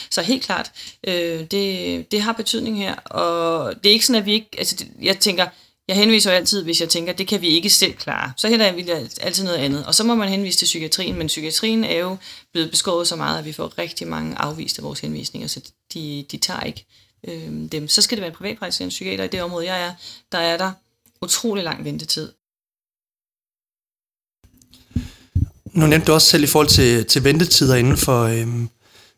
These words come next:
Speaker 2: for, for eksempel at komme til at snakke med en privatpraktiserende psykiater. Øhm, det er måske et lidt ledende spørgsmål, men, men taber vi nogen i svinget også, simpelthen på grund af, at ressourcerne ikke er til at kunne tage hå-, hånd om dem, hvor de har brug for det?
Speaker 1: Ja, altså,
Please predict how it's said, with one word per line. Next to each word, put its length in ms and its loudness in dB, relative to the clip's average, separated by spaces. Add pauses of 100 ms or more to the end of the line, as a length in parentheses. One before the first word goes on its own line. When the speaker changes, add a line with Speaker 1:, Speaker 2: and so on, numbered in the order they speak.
(160)
Speaker 2:
for, 160 0
for 80 2
eksempel 280 6
at 60 6
komme 300 4
til 140 4
at 60 6
snakke 220 4
med 60 6
en 40 6
privatpraktiserende 840 4
psykiater. 520 2 (640)
Øhm, 360 -2 (1600)
det 80 6
er 40 6
måske 220 6
et 60 2
lidt 100 2
ledende 200 6
spørgsmål, 420 2
men, 140 2
men 160 2
taber 280 4
vi 80 6
nogen 320 6
i 80 2
svinget 380 4
også, 400 4
simpelthen 300 4
på 60 -2
grund 180 4
af, 80 8
at 360 4
ressourcerne 400 4
ikke 120 10
er 60 8
til 160 4
at 80 4
kunne 120 -6
tage 220 6
hå-, 160 -6
hånd 240 4
om 120 4
dem, 120 0
hvor 100 2
de 60 -2
har 60 0
brug 180 -2
for 100 0
det? 120 -4 (1400)
Speaker 1:
Ja, 380 -4
altså, 220 -6